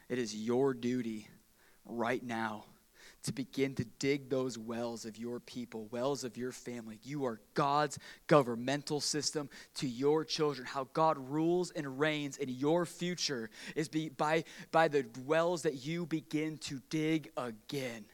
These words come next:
We cannot pass on to the next generation a barren land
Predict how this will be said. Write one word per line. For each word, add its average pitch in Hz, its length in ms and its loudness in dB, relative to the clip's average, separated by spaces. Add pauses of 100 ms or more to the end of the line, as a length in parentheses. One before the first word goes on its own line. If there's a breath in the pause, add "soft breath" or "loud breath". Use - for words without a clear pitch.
(520 loud breath)
We 156 100 0
cannot 170 600 0
pass 160 340 4
on 151 300 0
to - 120 -10
the 143 120 -2
next 143 340 -2
generation 139 720 0
a 208 120 -2
barren 147 520 2
land 123 480 -6